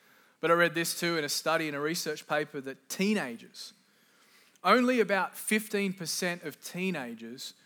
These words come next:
get the recommended eight and a half hours of sleep each night.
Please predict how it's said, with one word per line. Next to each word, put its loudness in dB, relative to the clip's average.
get -2
the -2
recommended -2
eight -2
and -12
a -8
half -6
hours -8
of -14
sleep -10
each -12
night. -14